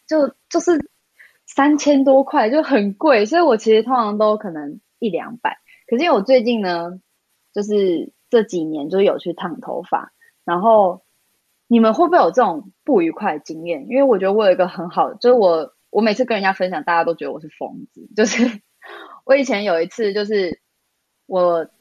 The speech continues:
那一天要出去打工，然后我的打工是早上跟晚上，所以我下午就没事。然后我下午就觉得说，“哦，我今天很想烫头发。”然后我就在网络上找，就是有认识的人去烫头发，然后他就说多好，多好，多好，多好，然后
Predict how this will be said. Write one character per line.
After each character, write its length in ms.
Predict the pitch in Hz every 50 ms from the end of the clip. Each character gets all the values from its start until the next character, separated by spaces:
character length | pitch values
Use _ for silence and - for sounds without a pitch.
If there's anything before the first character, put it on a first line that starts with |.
| _ _
那 180 | _ 233 226 233
一 80 | 247 240
天 180 | 247 233 226
要 160 | 226 226 220
出 160 | 220 220 214 202
去 120 | 208 208
打 240 | 190 160 127 - - _
工， 340 | 165 131 - 285 233 214 208
然 120 | 208 196 220
后 100 | 254 254
我 80 | 226
的 100 | 202 196
打 180 | 202 175 165 165
工 240 | - 180 180 185 185
是 140 | 202 190
早 240 | 180 - 151 - -
上 300 | - - 170 147 135 _ _ _ _
跟 320 | - 180 175 170 170 175 180
晚 240 | 170 151 143 - -
上， 260 | - - 156 - - _
所 160 | _ - 247 254
以 40 |
我 120 | 269 233 196
下 240 | 190 - 233 208 185
午 100 | 165 147
就 140 | - 185
没 240 | 185 170 135 113 170
事。 320 | - - - - 156 - - _ _
然 120 | 196 196
后 140 | 233 320 339
我 100 | 262 202
下 240 | 202 - 330 277 226
午 80 | 196 190
就 120 | 220 254
觉 100 | 247 226
得 80 | 190 185
说 100 | 190 220 - -
，“哦， 100 | 240 220
我 180 | 196 170 160
今 240 | 160 - 202 208 208
天 160 | 233 214 214
很 180 | 190 175 160 180
想 140 | 190 160 - _
烫 180 | - - 208 - -
头 220 | - - - - _ _
发。” 200 | - 165 - - _ _ _ _ _ _
然 160 | _ 208 202 233
后 80 | 262
我 100 | 240 202
就 180 | 196 208 214 220
在 80 | 240 247 233 233 226 - _ _ _
网 160 | - 170 180
络 140 | 226 240 262
上 280 | 262 262 240 220 208
找， 340 | 214 - 185 156 120 - - _ _ _ _ _ _
就 120 | - 226
是 120 | 226 240 240
有 140 | 226 185 165
认 220 | 202 233 226 214
识 180 | 208 - 240 220
的 140 | 190 175
人 180 | 165 165 160 175
去 140 | 214 208 208
烫 240 | - 240 214 175 165
头 200 | 180 151 151 156
发， 220 | - 175 151 147
然 160 | 156 165 175
后 100 | 202 214
他 120 | 220 226 226
就 100 | 233 233
说 260 | 220 - 226 220 220 220
多 180 | - 240 240
好， 160 | 254 240 196
多 160 | 185 - 220 226
好， 100 | 196 185
多 140 | - 226
好， 140 | 220 202 -
多 180 | - - 208 214
好， 140 | 202 165 -
然 100 | 202 160
后 40 | 180